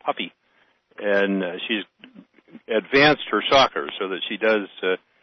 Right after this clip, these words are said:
uh, what you would call a header if you're a person, but when you're a Golden Retriever, your nose gets in the way, and, and, and we call it a noser. Uh, Callie can bonk the ball, uh, a, a long way off her nose, so we have a lot of fun. Uh, kind of a, uh,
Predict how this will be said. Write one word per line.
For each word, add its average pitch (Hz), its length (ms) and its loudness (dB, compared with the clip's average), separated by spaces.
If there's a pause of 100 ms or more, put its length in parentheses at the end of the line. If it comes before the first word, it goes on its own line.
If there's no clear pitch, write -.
(220)
uh, 95 200 -4
what 117 240 2
you 117 80 -2
would 110 120 -2
call 120 300 6
a 85 60 0
header 117 440 4
if 85 160 -12
you're 95 140 -10
a 87 40 -14
person, 104 440 -8
but 85 180 -10
when 101 140 -6
you're 87 140 -8
a 85 40 -10
Golden 101 380 -4
Retriever, 92 500 -6
your 82 160 -12
nose 98 280 -4
gets 80 260 -10
in 95 60 -8
the 85 80 -8
way, 87 320 -6
and, 78 260 -14
and, 90 200 -16 (140)
and 90 180 -10
we 87 100 -14
call 107 280 0
it 80 80 -2
a 78 100 -10
noser. 92 500 -4 (520)
Uh, 87 400 -6 (100)
Callie 107 280 4
can 87 220 -2
bonk 98 360 0
the 95 80 -6
ball, 92 600 0
uh, - 680 -10
a, 90 220 -2
a - 20 0
long 101 320 4
way 101 220 6
off 95 220 4
her 95 80 -6
nose, 95 340 0
so 104 60 -4
we 113 180 0
have 110 120 4
a 101 40 -2
lot 92 240 0
of 87 100 -4
fun. 98 240 -2 (360)
Uh, 101 360 -2
kind 123 200 4
of 95 200 2
a, 98 340 2
uh, 90 220 0